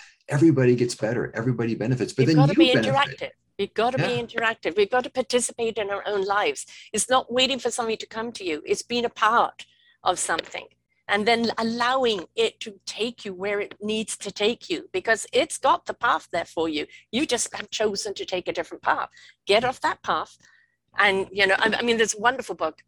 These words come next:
Speaker 2: I'm sure you've read it. It's, uh, Who Moved My Cheese by Spencer Johnson.
Speaker 1: Oh, yeah, it's a classic.
Speaker 2: Yes,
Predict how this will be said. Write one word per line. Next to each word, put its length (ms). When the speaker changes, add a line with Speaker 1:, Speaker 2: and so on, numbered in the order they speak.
Speaker 2:
I'm 80
sure 280
you've 260
read 160
it. 160
It's, 300
uh, 120
Who 120
Moved 240
My 140
Cheese 300
by 100
Spencer 380
Johnson. 380
Speaker 1:
Oh, 200
yeah, 160
it's 180
a 60
classic. 560
Speaker 2:
Yes, 400